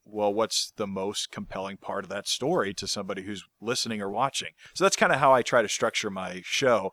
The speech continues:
Uh, but what I do during the show, that was your original question, is, uh, so basically, I set up my graphics in the order I want, and then when I present them, after my first hit, I'll come back and reorganize and restructure the show,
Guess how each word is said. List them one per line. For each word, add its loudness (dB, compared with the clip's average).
Uh, 8
but 4
what 10
I 8
do 6
during 6
the 0
show, 6
that 2
was -4
your 0
original 2
question, 2
is, 6
uh, 8
so 4
basically, 6
I 2
set 6
up 4
my 4
graphics 2
in 0
the -2
order 4
I 6
want, 0
and -4
then 2
when -2
I 0
present 0
them, 2
after -4
my -2
first 2
hit, 0
I'll -2
come -4
back 2
and -4
reorganize 2
and -8
restructure -2
the -2
show, 0